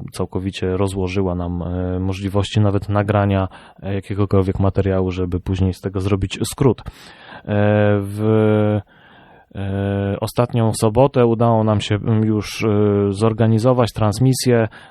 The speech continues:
Troszeczkę, troszeczkę małe niepowodzenie z tego względu, że, e, premierowo zrobiliśmy tą transmisję na Facebooku. E, niestety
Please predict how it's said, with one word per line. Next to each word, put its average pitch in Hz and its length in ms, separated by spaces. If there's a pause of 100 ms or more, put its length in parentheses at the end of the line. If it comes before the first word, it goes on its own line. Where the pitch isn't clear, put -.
(160)
Troszeczkę, 117 640
troszeczkę 113 340
małe 113 260
niepowodzenie 107 640
z - 40
tego 104 200
względu, 101 360
że, 95 180
e, 98 1120 (580)
premierowo 120 580
zrobiliśmy 107 500
tą 104 180
transmisję 107 640
na 107 560
Facebooku. 120 720 (520)
E, 113 360
niestety 107 540